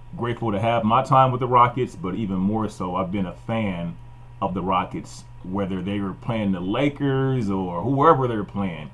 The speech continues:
um, just because, I, as you said, I know the, the, the, how rich the, the tradition is. I know how, um, committed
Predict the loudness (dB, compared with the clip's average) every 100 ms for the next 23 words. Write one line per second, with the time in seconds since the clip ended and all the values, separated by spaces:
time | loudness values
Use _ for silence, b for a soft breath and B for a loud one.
0 | -10 -8 -6 -4 -4 -4 -6 -2 -2 -2
1 | -2 -8 -6 -6 -4 -4 -4 -2 0 0
2 | -2 -6 -14 -20 -20 -12 -6 -4 -4 -8
3 | -2 0 0 -2 -4 -6 -6 -6 -6 -4
4 | -4 -4 -4 -6 -8 -10 -12 -6 -2 0
5 | 2 0 -2 -6 -12 -20 -20 -20 -18 -12
6 | -8 -6 -6 -8 -10 -14 -16 -20 -20 -8
7 | 0 2 4 0